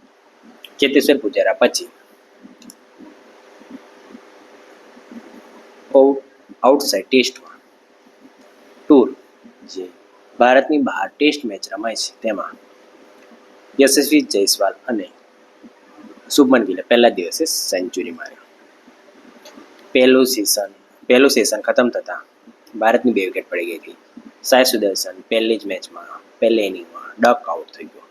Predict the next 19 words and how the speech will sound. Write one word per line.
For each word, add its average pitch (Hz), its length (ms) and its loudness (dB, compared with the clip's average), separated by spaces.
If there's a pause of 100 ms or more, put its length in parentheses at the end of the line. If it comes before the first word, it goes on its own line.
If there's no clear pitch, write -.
(180)
ઝીરો 95 240 -6
પર. - 160 -10 (1400)
કે 139 100 4
એલ 117 160 6
રાહુલ 120 240 4 (120)
બેતાલીસ 95 500 -6
રન 90 140 -10
પર. - 160 -8 (1000)
બીજી, 131 300 2 (460)
બીજા 127 200 4
સેશનમાં - 500 -6 (840)
શુભમન 101 460 0
ગિલ, 92 280 -6 (580)
યશસ્વી 107 420 0
જયસ્વાલ, - 520 -8 (360)
માઇન્ડ 110 360 0
બ્લોઇંગ 95 340 -6
બેટિંગ. 92 380 -10 (2500)
યશસ્વી 120 480 0